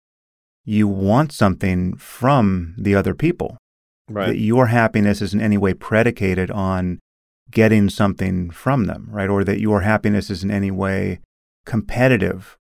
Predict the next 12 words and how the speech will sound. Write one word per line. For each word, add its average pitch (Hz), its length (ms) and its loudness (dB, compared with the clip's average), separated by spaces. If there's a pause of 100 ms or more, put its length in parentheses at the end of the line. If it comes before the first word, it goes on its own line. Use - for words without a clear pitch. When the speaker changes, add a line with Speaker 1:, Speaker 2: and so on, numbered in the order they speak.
(320)
Speaker 1:
with 107 300 -8
theirs. 98 360 -6
So, 98 140 -4
and 104 440 -4
another 107 340 2
aspect 98 460 -2
of 95 200 -8 (540)
another 101 320 0
variant 104 400 4
of 92 120 0
it 92 100 -4
is 90 200 -8